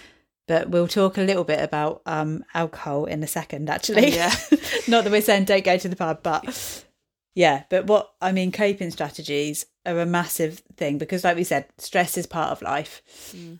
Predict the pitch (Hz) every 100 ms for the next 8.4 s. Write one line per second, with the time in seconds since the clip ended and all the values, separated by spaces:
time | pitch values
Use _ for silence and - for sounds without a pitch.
0 | _ 185 180 160 175 190 180 175 180 160
1 | 156 147 147 170 - 156 147 151 156 151
2 | 147 147 160 147 147 143 143 143 - -
3 | 147 143 143 - 139 143 - 139 - 160
4 | 151 147 147 - - 156 143 143 - 156
5 | 143 143 156 - - 131 - _ _ -
6 | - - - _ _ _ - 170 151 143
7 | 151 - _ _ _ _ - 180 160 139
8 | 143 196 165 -